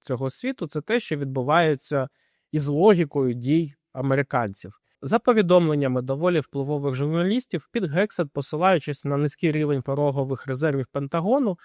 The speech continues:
призупинив постачання озброєння, ряду озброєння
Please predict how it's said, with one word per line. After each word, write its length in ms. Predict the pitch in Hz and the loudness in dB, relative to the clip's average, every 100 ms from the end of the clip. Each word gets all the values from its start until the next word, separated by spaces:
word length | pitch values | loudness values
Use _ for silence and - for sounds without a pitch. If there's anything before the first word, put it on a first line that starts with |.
| - - - _ _ | -20 -20 -20 _ _
призупинив 840 | 247 254 208 170 170 160 214 - _ | 0 2 2 0 2 4 2 0 _
постачання 880 | - 147 - 139 - 175 185 165 143 | -6 -6 -6 -4 2 4 4 2 0
озброєння, 1000 | - 127 131 143 175 160 147 135 123 - - | -4 -8 -2 4 4 4 2 -2 -4 -12 -6
ряду 400 | 139 143 127 117 | 2 2 4 0
озброєння 760 | 107 123 139 190 175 151 131 | -2 -2 2 4 2 0 -4